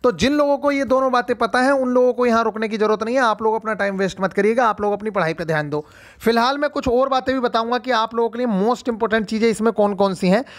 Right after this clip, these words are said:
तो चलिए, सबसे पहले मैं बता देता हूँ कि जैसे कि बहुत सारे स्टूडेंट हैं अभी, ग्रुप डी हो या एनटीपीसी में जिनका प्री क्लियर हुआ है, तो वो चाह रहे हैं कि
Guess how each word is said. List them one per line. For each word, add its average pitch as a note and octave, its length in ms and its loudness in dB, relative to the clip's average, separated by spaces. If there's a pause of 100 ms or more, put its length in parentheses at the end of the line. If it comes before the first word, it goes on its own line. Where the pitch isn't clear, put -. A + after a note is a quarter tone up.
(160)
तो C4 80 2
चलिए, C#4 300 0
सबसे C4+ 240 0
पहले C4+ 200 2
मैं C4+ 80 0
बता A#3+ 220 2
देता A#3+ 180 -2
हूँ C4 140 -2
कि C4+ 180 -2
जैसे G#3 320 0
कि A#3+ 100 -6 (120)
बहुत G3 320 2
सारे A#3+ 220 2
स्टूडेंट A3+ 400 0
हैं A#3 100 6
अभी, A#3+ 200 0 (340)
ग्रुप A3 260 2
डी A#3 200 4
हो A3+ 240 4
या A3+ 200 4
एनटीपीसी G#3+ 380 -4
में A3 580 -2
जिनका G3 240 0
प्री A3 240 0
क्लियर G#3 240 2
हुआ G3+ 120 4
है, G#3+ 60 0
तो A3 100 -4
वो G3+ 200 0
चाह A3+ 180 0
रहे A3+ 100 -2
हैं A3+ 100 -8
कि B3+ 160 -8